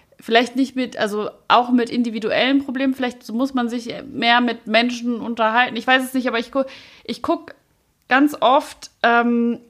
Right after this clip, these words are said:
irgendwelche YouTube-Videos mit auch, mit so, so anderen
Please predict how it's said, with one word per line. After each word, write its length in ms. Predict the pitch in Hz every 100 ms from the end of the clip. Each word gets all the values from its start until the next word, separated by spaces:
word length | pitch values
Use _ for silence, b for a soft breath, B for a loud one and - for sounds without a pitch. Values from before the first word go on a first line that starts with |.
| _ _ - -
irgendwelche 460 | 254 254 240 240
YouTube-Videos 1300 | 240 294 302 320 277 294 285 285 285 285 294 294 - b b b b
mit 240 | - 220 -
auch, 400 | 190 208 196 -
mit 160 | 220 -
so, 120 | 214
so 420 | 202 214 196 196 -
anderen 760 | 214 226 220 214 202 202 202